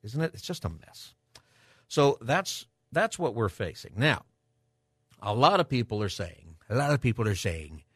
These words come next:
a lot of people are saying that in uh, that we should be able to just pump that oil. And the Biden administration is saying no one is stopping American companies from drilling more oil. American companies are saying, "You're stopping us from drilling more oil."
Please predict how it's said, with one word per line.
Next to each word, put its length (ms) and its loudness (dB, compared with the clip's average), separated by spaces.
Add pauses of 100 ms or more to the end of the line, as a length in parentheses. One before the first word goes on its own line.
(300)
a 80 -4
lot 120 4
of 60 0
people 260 2
are 60 0
saying 520 2
that 480 0
in 380 2 (760)
uh, 300 -2 (800)
that 180 0
we 120 4
should 180 0
be 100 4
able 140 2
to 40 -6
just 340 -2 (400)
pump 260 -2
that 180 0
oil. 340 -10 (540)
And 240 2
the 60 2
Biden 280 6
administration 540 4
is 80 -2
saying 280 4
no 120 6
one 120 4
is 80 4
stopping 640 2 (640)
American 420 2
companies 460 0
from 180 0
drilling 300 0
more 260 0
oil. 360 -6 (520)
American 320 2
companies 520 2
are 120 0
saying, 420 2
"You're 280 2
stopping 440 -2
us 100 -8
from 160 -2
drilling 280 -4
more 240 -6
oil." 360 -10